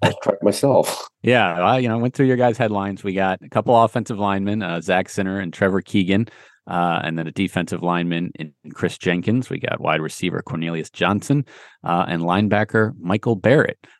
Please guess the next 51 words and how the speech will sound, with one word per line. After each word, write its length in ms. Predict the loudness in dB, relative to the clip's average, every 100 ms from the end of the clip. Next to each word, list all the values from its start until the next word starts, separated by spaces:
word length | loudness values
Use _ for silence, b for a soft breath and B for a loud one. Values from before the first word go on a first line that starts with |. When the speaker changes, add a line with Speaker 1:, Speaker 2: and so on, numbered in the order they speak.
| _
Speaker 2:
Um, 480 | 0 0 0 -2 -6
you 80 | -10
know, 80 |
we 100 | -8
had 80 | -2
already 300 | 0 0 0
mentioned, 540 | -2 -4 -4 -4 -4 -10 _ _
um, 640 | -6 -4 -4 -6 -8 -12 -14 _ _ _ _ _ _
you 60 | -8
know, 80 | -4
Blake 240 | -4 -4
Corum 360 | 0 0 2 2
on, 140 | 0
on 100 | -2
a 40 | 0
previous 320 | 2 2 0
podcast. 520 | 0 -2 0 -4 -2
He 60 | -6
w-, 120 | -4
he 120 | -2
was 120 | -2 -2
the 60 |
main 220 | -4 -4
guy 380 | -2 0 0 -4 B B
coming 240 | -4 -2 0
back, 320 | 2 2 0
and, 140 | -4 -4
and 240 | -8 -6
we 100 | -4
know 160 | 0 0
some 220 | 2 0
of 60 | 2
the 40 |
names 300 | 0 0 0
that, 140 | -2 -2
that 200 | -4 -2
didn't. 340 | 2 4 2 2
But 200 | 0 0 b b b -8
I 60 | 2
think 160 | 4
it's 120 | 6
worth 240 | 6 4 _
pointing 280 | 2 4 2
out, 160 | 2
like, 160 | 0 -2 _ -2
Michael 280 | 0 2 2
Barrett 320 | 4 4 2
is 140 | 0
a, 240 | -2 -2 -4
is 140 | -6
a, 240 | -4 -4